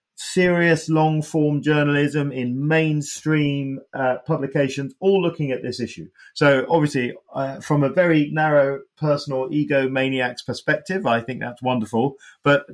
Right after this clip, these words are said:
taking the big picture for a moment, this is pretty worrying. And I think what's going on here is that Biden doesn't seem to f-, have a way out of losing the midterm elections. And it's not unusual for the ruling party in the White House to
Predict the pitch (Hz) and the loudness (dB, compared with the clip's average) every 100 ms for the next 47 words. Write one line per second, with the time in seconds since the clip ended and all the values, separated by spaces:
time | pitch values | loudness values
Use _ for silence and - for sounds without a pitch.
0 | - 208 185 151 120 156 - 180 135 107 | -2 0 2 0 2 0 0 -4 -2 -4
1 | 117 113 113 113 _ _ 214 226 208 220 | 0 2 2 -2 _ _ 0 2 0 2
2 | 190 165 139 98 85 82 - - - 170 | 4 4 2 2 -2 -8 -14 -10 2 4
3 | 185 185 240 214 226 - 202 185 156 135 | 4 2 0 2 0 2 2 4 2 2
4 | 120 92 90 95 - 135 104 143 131 - | 0 -2 -4 -4 0 0 0 2 2 0
5 | _ 165 180 185 190 190 180 - _ _ | _ 4 4 4 2 2 -2 -6 _ _
6 | _ - 160 160 185 170 - - 160 143 | _ 2 2 2 -2 -4 -6 -2 0 0
7 | 139 123 - - 147 147 131 123 135 131 | -4 -10 -14 -6 0 2 2 2 2 4
8 | 127 127 131 120 104 - - 113 98 _ | 2 0 0 2 0 -6 -4 -4 -4 _
9 | - 131 156 160 117 107 101 101 120 127 | -8 0 4 4 2 -2 -4 -6 -4 -2
10 | 131 - 120 113 107 - - 85 95 _ | -2 -2 -2 -2 -4 -8 -12 -12 -12 _
11 | - 165 170 208 202 160 139 147 175 165 | -4 -2 2 0 2 0 2 2 2 2
12 | 175 165 160 - _ _ 139 135 131 131 | 2 2 0 -4 _ _ 0 0 2 -2
13 | 127 - 131 151 147 139 120 143 135 131 | -2 -4 2 4 4 0 -4 -2 0 0
14 | 127 117 110 98 143 - - 135 131 127 | -4 -4 -4 -2 0 0 0 0 0 -2
15 | - 120 104 | -4 -4 -4